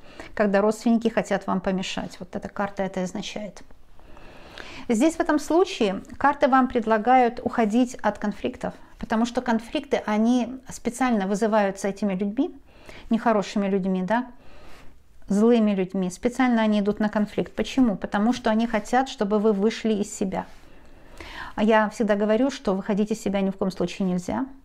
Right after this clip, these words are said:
Всегда нужно посылать двойника своего.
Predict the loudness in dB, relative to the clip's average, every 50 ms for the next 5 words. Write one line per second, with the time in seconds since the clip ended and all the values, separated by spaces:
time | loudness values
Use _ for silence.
0 | -20 -20 -20 -20 -20 -20 -20 -18 -16 -6 -2 -2 2 4 4 2 4 2 2 0
1 | 0 0 0 2 2 2 2 2 2 2 2 0 -2 -4 -6 -6 -6 -6 -6 -6
2 | -6 -6 -8 -10